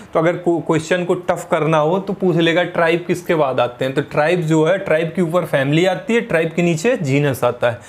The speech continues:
Variety सबसे smallest unit है, normally species को ही हम मानते हैं smallest, लेकिन उसका भी नीचे categorization किया गया है, स्पीशीज से सब species, फिर variety है,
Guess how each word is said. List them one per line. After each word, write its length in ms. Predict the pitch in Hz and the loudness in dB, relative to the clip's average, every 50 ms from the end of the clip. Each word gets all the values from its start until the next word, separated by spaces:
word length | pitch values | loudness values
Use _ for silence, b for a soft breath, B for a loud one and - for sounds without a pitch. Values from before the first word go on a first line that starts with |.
| B B B B | B B B B
Variety 420 | 143 147 156 160 165 160 160 196 185 | -2 0 0 0 0 0 0 0 0
सबसे 320 | 196 190 185 - - 196 | 0 0 -2 0 -2 -2
smallest 480 | - - 165 151 147 156 160 156 - 170 | -2 0 0 2 2 2 0 0 0 0
unit 240 | 170 175 170 156 180 | 0 0 0 0 0
है, 120 | 196 202 | 0 0
normally 500 | 185 170 156 151 151 160 160 165 185 185 | 2 0 2 2 2 2 2 2 2 0
species 460 | - - - 165 147 - 185 170 160 | -2 -2 -4 -4 -4 -2 -2 -4 -4
को 200 | - - 196 190 | -2 -2 0 0
ही 120 | 185 180 175 | 2 2 2
हम 180 | 170 160 160 | 2 2 2
मानते 320 | 156 151 147 147 143 - 170 | 2 2 0 0 0 0 -2
हैं 60 | 160 | -2
smallest, 500 | 160 165 156 151 156 180 202 196 - 190 | 0 0 0 2 2 2 0 -2 -2 -4
लेकिन 320 | 160 156 156 175 175 170 | -4 -2 -2 -2 0 0
उसका 380 | 156 160 - - - - 175 175 | -2 -2 -4 -10 -2 -2 -2 0
भी 320 | 170 156 170 196 233 226 233 B B B B B - | 2 2 2 2 2 0 -4 B B B B B 0
नीचे 300 | 156 160 160 160 185 170 | 0 0 2 0 0 0
categorization 760 | 175 165 160 170 165 160 160 165 165 151 - - 185 175 | 0 0 2 2 2 2 2 2 0 -2 -2 -2 -2 -2
किया 240 | 156 170 165 160 151 | 0 0 2 2 2
गया 180 | 147 151 160 160 | 2 2 2 2
है, 120 | 180 190 | 2 0
स्पीशीज 420 | - - - 156 151 - 180 165 160 | -2 -2 -2 -4 -2 0 -2 -4 -2
से 160 | - 185 170 | 0 -2 -2
सब 260 | 175 - 160 160 175 | 0 0 0 0 0
species, 460 | 180 - - - 190 180 - 240 247 | 0 -2 -2 -2 -4 -2 -2 -4 -6
फिर 280 | 240 - - 226 202 180 | -6 -4 -2 0 0 2
variety 480 | 147 139 131 120 117 113 - - 113 | 2 2 0 0 -2 -4 -4 -4 -4
है, 100 | 113 104 | -4 -4